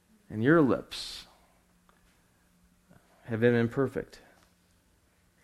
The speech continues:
"If anyone does not, uh, does not stumble in what he says, he is a perfect man, able to bridle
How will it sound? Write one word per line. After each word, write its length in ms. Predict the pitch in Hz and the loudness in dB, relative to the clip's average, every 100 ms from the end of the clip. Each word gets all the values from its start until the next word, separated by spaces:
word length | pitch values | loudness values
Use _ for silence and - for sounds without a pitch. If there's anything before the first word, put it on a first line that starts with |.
| _ | _
"If 200 | 160 151 | 4 8
anyone 400 | 208 233 247 233 | 8 10 10 8
does 200 | 196 165 | 8 6
not, 380 | 170 165 - - - _ _ _ _ _ _ _ - | 8 8 6 -2 -20 _ _ _ _ _ _ _ -6
uh, 100 | 123 - | -6 -4
does 260 | 123 120 135 | -2 0 4
not 140 | 147 | 4
stumble 320 | - 156 131 | 6 4 6
in 60 | 135 | 4
what 100 | 131 | 4
he 60 | 123 | 2
says, 240 | 131 117 | 0 4
he 120 | 135 | 6
is 120 | 135 | 6
a 40 | 123 | 4
perfect 440 | - 175 175 170 | 2 0 0 -2
man, 440 | 131 120 120 117 113 - _ _ _ _ - | 0 2 2 0 -4 -18 _ _ _ _ 10
able 380 | 131 147 160 156 | 10 10 6 2
to 240 | - 143 | 2 2
bridle 920 | 113 123 127 147 147 123 117 113 120 | 4 6 8 8 6 6 6 4 -2